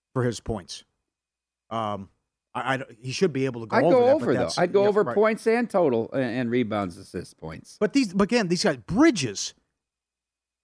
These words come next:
Speaker 1: uh, Shamet, Johnson, Payne, horrible in the road games. Much better at home. And that's been the same thing with Miami. Strus, Vincent.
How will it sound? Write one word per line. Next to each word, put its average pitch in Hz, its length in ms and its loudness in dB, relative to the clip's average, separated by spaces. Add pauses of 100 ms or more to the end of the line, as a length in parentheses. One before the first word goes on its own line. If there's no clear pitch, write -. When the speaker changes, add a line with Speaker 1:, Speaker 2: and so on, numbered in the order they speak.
(440)
Speaker 1:
uh, 139 240 2
Shamet, 247 680 0 (440)
Johnson, 220 600 0 (2000)
Payne, 214 440 0 (200)
horrible 285 500 4
in 143 100 -6
the 135 80 -2
road 135 280 0
games. 101 400 -14 (540)
Much 202 240 -2
better 143 280 0
at 113 80 -12
home. 107 260 -8 (260)
And 156 100 -4
that's 190 140 -4
been 180 120 -2
the 165 80 -4
same 190 260 -4
thing 185 160 -4
with 185 180 -4
Miami. 185 400 -4
Strus, 202 640 -2 (400)
Vincent. 185 540 -2